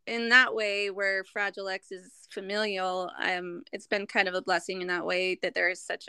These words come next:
understanding within my family because I have a sister that also has three with Fragile X. And so we all just kinda get it, and we all just love 'em, and we understand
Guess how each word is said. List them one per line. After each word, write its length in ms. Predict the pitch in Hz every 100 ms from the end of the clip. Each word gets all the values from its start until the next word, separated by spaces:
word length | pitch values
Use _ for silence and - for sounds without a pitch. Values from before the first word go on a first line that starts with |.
| -
understanding 720 | 185 185 - 180 180 180 180
within 320 | 190 208 208
my 160 | 180 180
family 580 | - 180 185 185 185 - - _
because 680 | - 202 185 180 180 - - _ _ _ -
I 140 | 185
have 240 | 196 160 -
a 60 |
sister 500 | - 254 - 208 180
that 140 | 170 -
also 280 | 208 226 190
has 240 | 190 160
three 220 | - 180
with 140 | 170 -
Fragile 360 | - 160 165 170
X. 360 | 170 175 -
And 100 | 214
so 180 | 220 233
we 120 | 247
all 140 | 269 285
just 220 | 285 -
kinda 240 | 277 269 247
get 200 | 233 233
it, 180 | 226
and 220 | - 190 190
we 100 | 196
all 180 | 202
just 240 | 202 202 -
love 220 | 196 190
'em, 300 | 190 190 190 - - - _
and 80 | 185
we 120 | 190
understand 800 | 196 190 - 196 185 185 185